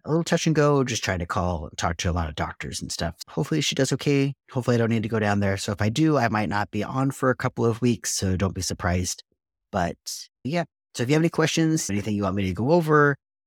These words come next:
again, any topics you want, email me, text me,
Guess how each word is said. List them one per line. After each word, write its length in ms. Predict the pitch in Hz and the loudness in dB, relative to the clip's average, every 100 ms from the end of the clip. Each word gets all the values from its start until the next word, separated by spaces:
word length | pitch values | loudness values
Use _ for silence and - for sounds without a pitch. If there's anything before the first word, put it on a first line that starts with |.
| _ _ | _ _
again, 300 | 104 107 98 - | -2 0 0 -2
any 480 | 95 85 80 69 - _ | -2 -2 -2 -8 -14 _
topics 380 | - 156 160 - | -4 -2 -4 -2
you 120 | 143 | 0
want, 280 | 131 131 113 - - | 0 0 -4 -10 -2
email 280 | 135 139 135 | 2 4 4
me, 220 | 131 127 | 4 2
text 320 | - 131 - | 0 -2 -2
me, 380 | 131 123 120 117 | 0 2 2 0